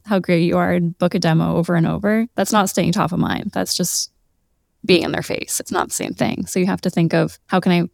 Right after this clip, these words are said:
either make their day brighter, like I was saying, have maybe something fun, or how can you teach them something that they can take back to their team and really learn from?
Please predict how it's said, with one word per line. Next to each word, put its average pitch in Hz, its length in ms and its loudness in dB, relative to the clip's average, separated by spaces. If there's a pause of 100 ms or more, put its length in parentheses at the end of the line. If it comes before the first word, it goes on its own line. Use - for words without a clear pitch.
(440)
either 190 220 4
make 170 240 0
their 170 120 0
day 165 440 2
brighter, 240 600 0 (140)
like 190 200 0
I 180 80 4
was 185 120 2
saying, 190 280 0
have 190 240 -2
maybe 180 220 2
something - 280 -6
fun, 240 440 4 (540)
or 190 420 4
how 185 200 -2
can 190 120 -2
you 185 80 4
teach - 240 0
them 175 100 -4
something - 340 -4
that - 140 -2
they 170 100 0
can 170 140 -6
take 208 220 -4
back - 240 -2
to - 120 -6
their - 160 -2
team - 300 0
and - 120 -6
really 57 220 0
learn - 320 -2
from? - 180 -20